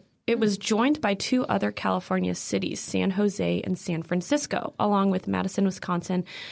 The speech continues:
and Overland Park, Kansas. One category was lowest depression rate, which is interesting, but the s-, cities with the lowest depression rate were actually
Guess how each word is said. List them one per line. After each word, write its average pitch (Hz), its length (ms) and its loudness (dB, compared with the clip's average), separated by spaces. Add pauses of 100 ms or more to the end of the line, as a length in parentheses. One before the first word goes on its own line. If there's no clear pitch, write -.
(260)
and 214 220 0
Overland 247 460 4
Park, 202 420 -2
Kansas. - 640 -2 (640)
One 220 280 0
category 190 580 2
was 185 240 0
lowest 190 440 2
depression 170 580 -2
rate, 165 340 0
which 196 200 0
is 180 260 0 (540)
interesting, 196 560 2
but 220 140 0
the 214 60 2
s-, - 200 -2
cities 277 300 2
with 233 140 2
the 214 100 2
lowest 202 500 2
depression 185 540 0
rate 170 220 -2
were 202 260 4
actually 165 540 0